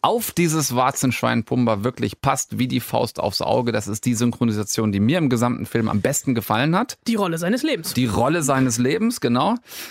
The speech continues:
Speaker 1: Äh, Anna Wollner hat mit dem Macher gesprochen, mit Jon Favreau, über die Neuauflage von Der König der Löwen, der schon ab Mittwoch, also ab morgen, neu in den Kinos ist. Nicht erst ab Donnerstag.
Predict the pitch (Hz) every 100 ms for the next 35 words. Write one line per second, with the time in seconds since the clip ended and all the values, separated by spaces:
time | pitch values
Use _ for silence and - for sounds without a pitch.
0 | - 123 131 120 135 135 123 127 131 123
1 | 117 117 - - 104 139 190 233 233 190
2 | 151 117 - 104 95 110 120 113 143 147
3 | - 120 107 131 143 139 - 147 151 135
4 | 127 113 117 110 113 120 76 95 92 90
5 | 95 92 92 - 110 110 101 104 98 -
6 | 104 92 95 95 92 95 87 - - -
7 | - 139 120 120 123 110 110 107 - 165
8 | 190 - 110 87 110 117 104 107 107 101
9 | 98 101 95 92 95 95 98 98 98 95
10 | - 98 87 82 73 - 135 214 220 214
11 | 214 185 202 87 - 80